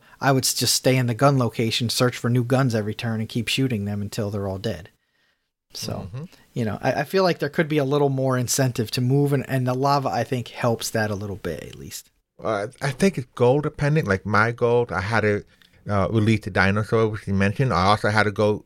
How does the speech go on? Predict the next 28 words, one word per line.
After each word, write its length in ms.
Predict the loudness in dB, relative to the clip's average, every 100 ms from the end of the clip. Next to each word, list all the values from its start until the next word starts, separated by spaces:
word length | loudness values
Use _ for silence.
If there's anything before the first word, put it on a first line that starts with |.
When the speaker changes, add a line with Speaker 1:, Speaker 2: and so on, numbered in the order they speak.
| -16
Speaker 2:
find 340 | -2 2 2 2
some 140 | 0
dino 300 | 0 2 2
eggs 400 | 0 2 2 0 -2
and 280 | 0 0 0
find 300 | 0 0 0
research. 480 | 0 2 2 2 0
So 80 | -2
I 60 |
had 240 | 2 2 4
to 100 | 0
search 380 | 0 4 4 4
more 320 | -2 4 4
of 100 | 4
the 140 | -4 0
island 360 | 2 2 2 0
to 60 |
get 240 | -2 -4 -2
those 220 | -6 -6 -16 _ _ _ -2
three 220 | 2 2
different 360 | 2 -2 -4
goals. 420 | 0 2 2 0 0
I 80 |
wasn't 240 | 2 0 0
gonna 100 | 0
be 120 | 0
able 180 | 0
to 60 | -2